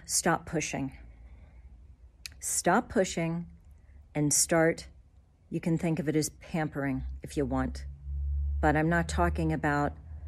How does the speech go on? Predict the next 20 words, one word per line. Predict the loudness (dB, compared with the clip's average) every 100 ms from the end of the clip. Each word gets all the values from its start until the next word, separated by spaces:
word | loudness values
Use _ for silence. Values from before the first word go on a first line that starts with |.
| -12 -12 -8
you | 0
know, | 2 4 4 2 -2 -8 -12
a | -10
ton | -8 -2 0
of | 0
pedicures | -2 -4 -2 0 2 4 2
and | 2
manicures | 2 2 2 2 2 4 4 2
and | 2 2 0 -4 -12 -18 -6
spa | -4 2 6 6 6
days. | 2 -2 -6 -10 -4
That's | -2 0
not | 0
what | -2 -2
this | -4 -2
is. | -4 -6 -12 -18 -20 -20 -20 -20 -20 -20 -20 -20 -20 -20 -14
This | 0 2 2
is | 0 2 0 -2 -10 -20 -20 -20 -20 -20 -20 -20 -20 -6
embracing | -4 0 4 4 4 2
yourself, | 0 -2 -2 -2 -4